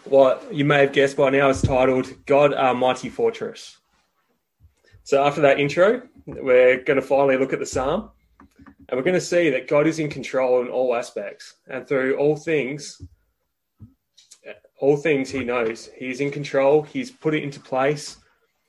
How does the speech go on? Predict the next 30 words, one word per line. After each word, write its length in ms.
He 220
is 100
our 140
fortress 460
for 100
those 220
who 100
believe. 640
God 180
is 140
in 80
control. 580
He 80
is 120
that 180
mighty 260
fortress 460
that 100
can't 240
be 80
shaken. 480
He 100
should 240
be 140
what 180
we're 80
grounding 380
our 100
hope 260
in, 320